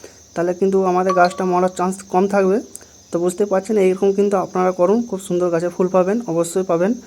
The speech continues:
তো দেখতে পাচ্ছেন এখন আমার কাজ হচ্ছে যে ডালগুলো আমার বড় বড় হয়ে আছে, সেই ডালগুলো প্রত্যেকটা ডাল কিন্তু আমাকে ছাঁটাই করতে হবে, না হলে কিন্তু আমাদের গাছ ঝাঁকালো হবে না। তো আপনার বাড়িতে যদি কাঁচি থাকে, কাঁচি দিয়ে ভালোভাবে ছাঁটাই করবেন এবং নার্সারিতে যদি কিনতে পারেন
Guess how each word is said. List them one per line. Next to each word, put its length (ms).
তো 40
দেখতে 240
পাচ্ছেন 280
এখন 240
আমার 160
কাজ 180
হচ্ছে 220
যে 60
ডালগুলো 380
আমার 200
বড় 180
বড় 180
হয়ে 200
আছে, 140
সেই 160
ডালগুলো 300
প্রত্যেকটা 400
ডাল 180
কিন্তু 200
আমাকে 260
ছাঁটাই 300
করতে 220
হবে, 120
না 80
হলে 180
কিন্তু 200
আমাদের 260
গাছ 120
ঝাঁকালো 300
হবে 240
না। 60
তো 120
আপনার 280
বাড়িতে 240
যদি 100
কাঁচি 280
থাকে, 240
কাঁচি 240
দিয়ে 160
ভালোভাবে 340
ছাঁটাই 300
করবেন 260
এবং 200
নার্সারিতে 420
যদি 180
কিনতে 260
পারেন 160